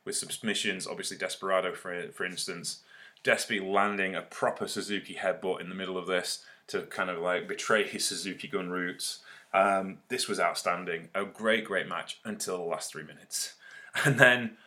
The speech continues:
because Sho couldn't beat Desperado, he took out a spanner, and, uh, we got some involvement from Yujiro Takahashi, and we got some involvement from Dick, um, Dick Togo, and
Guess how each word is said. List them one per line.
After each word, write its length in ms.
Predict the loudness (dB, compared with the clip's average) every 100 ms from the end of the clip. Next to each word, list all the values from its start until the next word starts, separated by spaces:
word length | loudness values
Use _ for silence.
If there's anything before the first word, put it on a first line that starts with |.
| -4
because 400 | 0 4 6 6
Sho 320 | 2 4 4
couldn't 400 | 4 4 2 2
beat 380 | 2 2 0 -8 -14 -16 -4
Desperado, 720 | -2 -2 4 6 8 6 2 -6 -20 -14
he 120 | -8
took 200 | -4 0
out 160 | 2 2
a 40 | 2
spanner, 460 | 2 2 2 -2 -4 -20 _ 0
and, 400 | 2 2 0 -8 _ -20 -2
uh, 540 | 4 6 6 4 2 -4
we 80 | -6
got 240 | -4 -4 -4
some 140 | -6
involvement 680 | -4 2 4 4 0 -6 -8
from 120 | -10
Yujiro 320 | -4 -2 -2 -2
Takahashi, 1160 | -2 -4 0 0 0 0 0 2 2 0 -2 -8 -20 -6
and 100 | -4
we 60 | -2
got 120 | -4
some 100 | -4
involvement 400 | -2 -2 -2 -8
from 240 | -8 -6
Dick, 240 | -6 -8 -10 -4
um, 720 | 0 2 2 0 0 -4 -12 -16 _ _ _ _
Dick 220 | -4 -4 -2
Togo, 880 | 2 4 4 6 8 8 6 4 -2 -18 -20 -20 -2
and 480 | 2 4 2 -2 -8